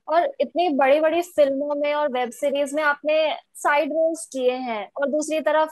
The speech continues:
एक ये सक्सेना जी का किरदार आपने निभाया है, पाँच साल से निभा रहे हैं।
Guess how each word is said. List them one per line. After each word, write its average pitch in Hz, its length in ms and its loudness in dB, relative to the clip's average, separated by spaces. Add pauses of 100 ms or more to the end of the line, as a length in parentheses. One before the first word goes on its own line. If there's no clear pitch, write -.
(100)
एक 269 260 2
ये 269 140 2
सक्सेना 262 500 -4
जी 254 100 -6
का 269 120 -6
किरदार 226 460 -2
आपने 220 300 -6 (320)
निभाया 226 420 0
है, 220 100 0
पाँच 233 280 -8
साल 226 220 -2
से 233 160 -10
निभा 208 260 -12
रहे 196 120 -12
हैं। 202 100 -12